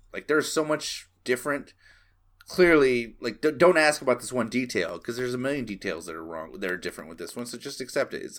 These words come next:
I, I, I like to think of this as a soft reboot. I'm trying to think of an example right now where they only take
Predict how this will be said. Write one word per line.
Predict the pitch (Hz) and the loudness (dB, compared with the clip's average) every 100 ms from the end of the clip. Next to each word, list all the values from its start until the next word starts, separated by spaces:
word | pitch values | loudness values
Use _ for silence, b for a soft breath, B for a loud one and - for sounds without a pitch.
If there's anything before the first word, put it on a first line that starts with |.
| - | -6
I, | 123 - | -6 -2
I, | - 147 - | 2 2 6
I | 175 | 4
like | 226 226 | 4 2
to | |
think | 185 | -2
of | 170 | -2
this | 151 143 | -4 -6
as | 113 | -4
a | 101 | -4
soft | - 117 - | 0 0 0
reboot. | 107 98 87 - | -4 -2 -4 -6
I'm | - | -6
trying | 131 | -6
to | 123 | -4
think | 117 | -8
of | |
an | 107 | -10
example | 87 95 92 92 82 b b b b b b b | -10 -8 -8 -10 -14 b b b b b b b
right | 101 85 | -2 0
now | 101 127 92 85 87 | 2 2 2 -2 -8
where | 87 104 | -4 -2
they | 101 | 0
only | 104 104 | 0 -4
take | 92 107 98 | -4 -4 -4